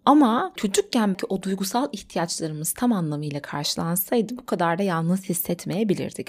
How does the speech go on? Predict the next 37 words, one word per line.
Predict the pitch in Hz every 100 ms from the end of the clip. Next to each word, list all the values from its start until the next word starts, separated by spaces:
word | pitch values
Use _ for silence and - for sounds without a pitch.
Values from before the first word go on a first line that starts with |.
| -
Ama | 208
maalesef | 220 233 196 190 151 -
ki | -
artık | 180 180 - 170 - -
bu | 196
podcast'i | - 185 - 190 190 175
dinleyen | 170 175 151 156 165
hiçbirimiz | - 196 - 175 151 151 -
çocuk | - 151 160 -
değiliz. | 120 117 - -
Bu | 285
nedenle | 440 240 170 156 165 285 - - -
içimizdeki | 214 - 277 254 269 -
o | - 233
çocuk | 240 220 240 -
yanın, | 175 151 196
ihtiyaçları | - - 196 202 - 240
karşılanmamış | - 202 196 - 226 247 180 151 -
o | -
tarafın | 226 226 180 - 170
ihtiyaçlarını | - - 202 190 - 208 214
karşılamayı, | - 196 185 - 160 139 - -
kendi | 196 185 208
sesimizi | 247 240 - 196 170 147
dinlemeyi | 156 151 156 202 208
ve | 208 202
kendi | - 190 202 247 -
elimizden | 180 185 190 220 240
tutmayı | 240 - - 185 190
öğrenmemiz, | 175 165 156 151 143 143 -
kendi | - 180 185 220
kendimizi | 220 196 170 160 170
biz | 165 156
de | 160
bir | 160 156
dost | 156 170 -
olmayı, | 147 143 139 135